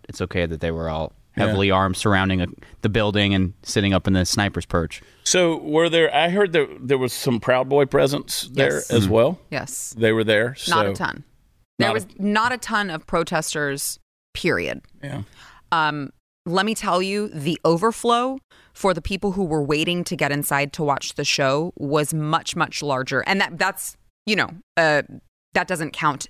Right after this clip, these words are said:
Speaker 3: the max capacity,
Speaker 1: Mm-hmm.
Speaker 3: over max capacity venue
Speaker 1: It was
Speaker 3: that was already crammed
Speaker 1: a hundred fifty-eight
Speaker 3: full.
Speaker 1: capacity, I think.
Speaker 3: Already crammed full.
Speaker 2: So they were over the fire capacity.
Speaker 3: Correct.
Speaker 1: Mm.
Speaker 3: And which was, which was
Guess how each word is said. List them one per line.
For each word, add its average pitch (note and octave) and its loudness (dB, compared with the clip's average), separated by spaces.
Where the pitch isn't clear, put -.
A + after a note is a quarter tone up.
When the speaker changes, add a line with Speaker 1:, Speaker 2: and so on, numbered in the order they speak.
Speaker 3:
the D3 -2
max D#3 -2
capacity, D#3 -6
Speaker 1:
Mm-hmm. - -6
Speaker 3:
over F#3 4
max D#3 -2
capacity C#3+ -6
venue C3 -2
Speaker 1:
It - -10
was A#2+ 0
Speaker 3:
that A2 4
was F#2 0
already F#3+ 2
crammed - 2
Speaker 1:
a - 2
hundred E3 0
fifty-eight G#2+ 2
Speaker 3:
full. A#2+ 0
Speaker 1:
capacity, F#2 -4
I E2 -8
think. - -12
Speaker 3:
Already B3 4
crammed G3 -2
full. C#3+ 4
Speaker 2:
So A#2 6
they D3+ 4
were D3+ 4
over C3+ 4
the G2 -6
fire A2 0
capacity. F#2+ -2
Speaker 3:
Correct. A#3 2
Speaker 1:
Mm. - -8
Speaker 3:
And F#3 0
which G#3 2
was, G#3 2
which F#3+ 0
was F#3 2